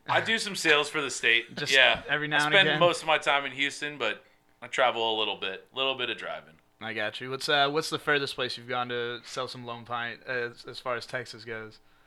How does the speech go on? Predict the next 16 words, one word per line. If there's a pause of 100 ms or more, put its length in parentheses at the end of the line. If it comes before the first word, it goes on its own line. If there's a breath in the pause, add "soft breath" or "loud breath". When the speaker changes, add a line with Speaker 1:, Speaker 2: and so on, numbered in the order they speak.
(140 soft breath)
Speaker 1:
Oh,
we
sell
in
Dallas,
Fort
Worth. (100)
Speaker 2:
Ah,
Speaker 1:
We
do
Speaker 2:
okay,
I
got
Speaker 1:
Austin,
San
Antonio